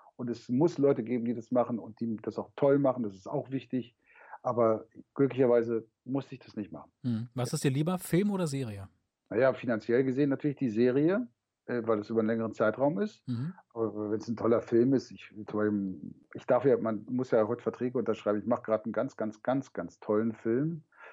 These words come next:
Speaker 1: der auch mit Jamie Foxx, also mit Jamie Foxx was. Und das ist natürlich, wenn du so eine Arbeit hast, das ist toll. Das ist, äh, Kino, Kino,
Speaker 2: Mhm.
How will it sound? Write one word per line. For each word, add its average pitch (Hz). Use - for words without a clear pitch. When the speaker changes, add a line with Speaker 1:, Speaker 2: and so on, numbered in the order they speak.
Speaker 1:
der -
auch -
mit 117
Jamie 120
Foxx, -
also 95
mit 95
Jamie 101
Foxx 98
was. -
Und 101
das 98
ist 82
natürlich, 101
wenn 101
du 98
so 101
eine 98
Arbeit 104
hast, -
das -
ist -
toll. 98
Das 90
ist, -
äh, 50
Kino, 117
Kino, 131
Speaker 2:
Mhm. -